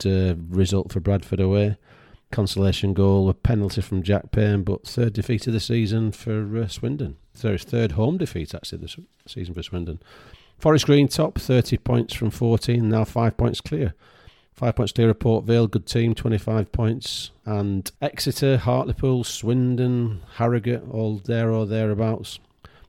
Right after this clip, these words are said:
Uh, bottom of the table, Carlisle and Oldham,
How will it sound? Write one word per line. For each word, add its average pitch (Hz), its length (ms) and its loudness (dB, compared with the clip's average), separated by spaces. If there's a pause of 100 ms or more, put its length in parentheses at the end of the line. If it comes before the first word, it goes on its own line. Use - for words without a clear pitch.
(140)
Uh, 95 140 4
bottom 113 200 0
of 107 80 2
the - 80 -6
table, 110 480 2 (100)
Carlisle 107 800 0
and 95 120 0
Oldham, 101 520 2